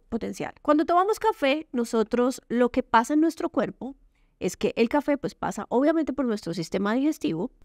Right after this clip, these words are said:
y todos sabemos que contiene cafeína. No solamente es el único compuesto que contiene cuando estamos tomando café, también estamos tomando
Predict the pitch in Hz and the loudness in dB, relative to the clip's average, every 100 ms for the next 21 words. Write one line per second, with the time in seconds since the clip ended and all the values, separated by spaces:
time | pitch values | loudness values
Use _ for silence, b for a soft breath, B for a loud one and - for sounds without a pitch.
0 | - 262 220 294 285 294 302 254 220 233 | -4 -2 2 4 4 2 0 0 -2 -2
1 | 185 - 175 180 185 190 190 254 339 349 | -6 -6 -10 -8 -4 -2 0 0 2 2
2 | 294 233 214 208 208 247 254 285 - 240 | 2 2 0 0 2 2 2 0 0 -2
3 | 254 254 247 202 208 196 - - - 254 | 0 -2 -2 -4 -4 -4 -2 -4 -2 -2
4 | 294 285 311 285 247 160 185 208 233 254 | 0 0 -2 -2 -4 -2 -2 -2 0 0
5 | 254 262 294 302 - 202 175 180 175 185 | 0 0 0 0 0 0 -2 -4 -4 -4
6 | 202 190 208 | -4 -4 -6